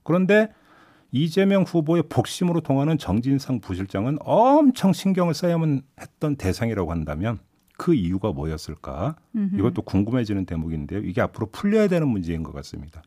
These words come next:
Speaker 2: 네. 근데 혹시 뭐 이재명 후보의 참모로서 대장동 의혹이 이재명 후보와 이렇게 연관지어서 계속 보도가 되니까
Speaker 1: 음.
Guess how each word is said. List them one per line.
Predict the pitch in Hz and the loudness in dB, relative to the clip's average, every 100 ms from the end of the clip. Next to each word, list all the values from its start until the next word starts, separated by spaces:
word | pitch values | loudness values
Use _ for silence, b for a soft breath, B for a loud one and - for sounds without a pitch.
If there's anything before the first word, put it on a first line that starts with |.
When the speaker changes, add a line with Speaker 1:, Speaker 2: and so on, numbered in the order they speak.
| b | b
Speaker 2:
네. | 220 214 214 196 185 185 B B B B B | -6 -4 -4 -4 -8 -12 B B B B B
근데 | - 294 | 0 0
혹시 | - - - 302 247 262 202 | -2 -14 -8 -4 0 2 2
뭐 | 190 185 | 0 0
이재명 | 233 240 349 339 320 302 | 2 2 0 2 4 2
후보의 | 302 294 285 269 254 | 2 -4 -2 -2 -4
참모로서 | - 381 415 381 196 - 254 208 - 196 | -6 -6 -2 -2 -4 2 4 4 0 -4
대장동 | 226 262 285 285 269 208 | 0 2 2 2 0 0
의혹이 | 202 202 277 330 | -2 -4 -2 -2
이재명 | 262 214 294 277 262 | 0 0 2 4 4
후보와 | 262 240 254 240 | 2 -4 -2 2
이렇게 | 214 202 | 0 0
연관지어서 | 190 185 233 254 240 220 | -2 0 2 2 2 -2
계속 | 214 196 208 | -2 -4 -6
보도가 | - 220 240 | -6 -4 -2
되니까 | 226 196 214 254 - 185 202 220 | -4 -2 0 -2 0 0 4 4
Speaker 1:
음. | 165 | 4